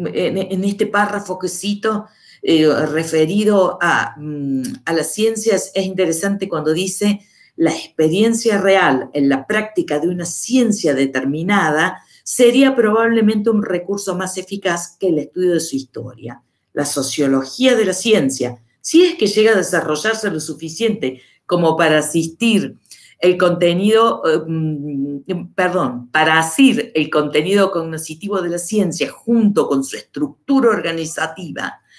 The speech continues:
podría hacerlo también. Este es abrirle la puerta a la sociología de las ciencias. Eh, desde aquí, eh, mm, no, no desde aquí, en realidad en paralelo,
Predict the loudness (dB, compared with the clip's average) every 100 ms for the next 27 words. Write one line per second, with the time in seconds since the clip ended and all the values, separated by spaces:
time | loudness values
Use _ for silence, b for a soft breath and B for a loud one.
0 | B B 2 4 4 2 2 4 2 0
1 | -2 0 0 0 0 0 -2 -6 -14 -18
2 | _ B B B B B _ _ -2 0
3 | 0 -4 -4 -2 0 0 0 0 0 0
4 | -2 -2 -2 -4 -6 -6 -4 -4 -2 0
5 | 0 -2 -8 -10 -8 -8 -6 -6 -6 -8
6 | -14 _ B B B B B -4 4 4
7 | 4 0 -6 -10 -4 -2 -2 -4 -2 -2
8 | -4 -4 -2 0 -2 -10 _ _ _ _
9 | 0 0 0 -4 -4 -2 -2 -4 -8 _
10 | _ -16 -6 -4 -4 -4 0 0 4 4
11 | 4 2 -2 0 -2 -2 0 2 4 2
12 | 0 0 2 0 0 0 -2 -2 -4 -2
13 | 0 0 -2 -4 -6